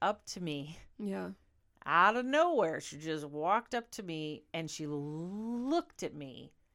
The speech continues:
Speaker 1: into my soul. It was one
Speaker 2: Yeah.
Speaker 1: of those looks, right? Where they
Speaker 2: Yeah.
Speaker 1: look at you in your eyeballs and it hits you in your soul. And she said, "Pit bulls are disgusting."
Speaker 2: Oof.
Speaker 1: I know. I just,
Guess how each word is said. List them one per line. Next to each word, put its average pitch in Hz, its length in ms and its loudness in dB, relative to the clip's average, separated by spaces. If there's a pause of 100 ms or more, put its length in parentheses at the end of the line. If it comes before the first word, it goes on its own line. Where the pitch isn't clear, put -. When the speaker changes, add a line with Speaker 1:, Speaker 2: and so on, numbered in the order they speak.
(380)
Speaker 1:
into 302 240 2
my 214 240 2
soul. 151 500 -2
It 156 60 0
was 208 220 0
one 247 220 2
Speaker 2:
Yeah. 277 60 6
Speaker 1:
of 190 120 -2
those 175 320 2
looks, - 500 -6
right? 165 320 4
Where 175 140 0
they 156 140 4
Speaker 2:
Yeah. 175 200 0
Speaker 1:
look 175 160 2
at - 160 -4
you 214 140 -4
in 190 80 -4
your 175 100 -2
eyeballs 180 560 2
and 175 100 -2
it 160 160 -4
hits - 720 -6
you 214 140 -4
in 202 100 -2
your 185 120 -4
soul. 180 300 -2 (420)
And 156 140 -4
she 160 180 -4
said, 151 320 0 (100)
"Pit 226 260 -6
bulls 226 380 -4
are 151 340 -2
disgusting." - 840 -12 (680)
Speaker 2:
Oof. 185 300 -8 (260)
Speaker 1:
I 208 60 -4
know. 226 280 2
I 214 80 -6
just, 247 280 0